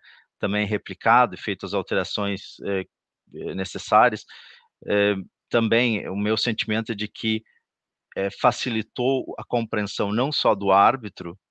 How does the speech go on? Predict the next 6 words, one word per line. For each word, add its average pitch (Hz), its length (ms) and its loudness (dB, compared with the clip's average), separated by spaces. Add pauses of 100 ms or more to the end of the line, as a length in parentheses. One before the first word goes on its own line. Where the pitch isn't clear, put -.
(240)
né, 90 140 -8 (180)
no, 90 240 -8
no 87 280 -12 (180)
po-, 90 240 -4
o 98 200 -2
âmbito 110 600 0